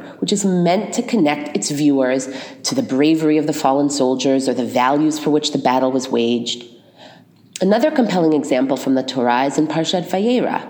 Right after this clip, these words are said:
when Avraham looks up and sees three mysterious men, nitzavim alav.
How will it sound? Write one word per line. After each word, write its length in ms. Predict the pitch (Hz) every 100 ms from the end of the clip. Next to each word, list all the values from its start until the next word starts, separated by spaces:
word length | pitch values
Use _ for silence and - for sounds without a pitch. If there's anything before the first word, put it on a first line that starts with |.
| -
when 220 | 156 147
Avraham 580 | - 175 202 180 160 143
looks 340 | 170 - - -
up 320 | 104 123 - -
and 160 | 135
sees 500 | 131 - 135 - -
three 400 | - 196 254 254
mysterious 640 | 262 247 - 202 185 180 175
men, 640 | 160 143 147 - - - -
nitzavim 680 | 180 - 214 196 214 247 226
alav. 640 | - 110 - - -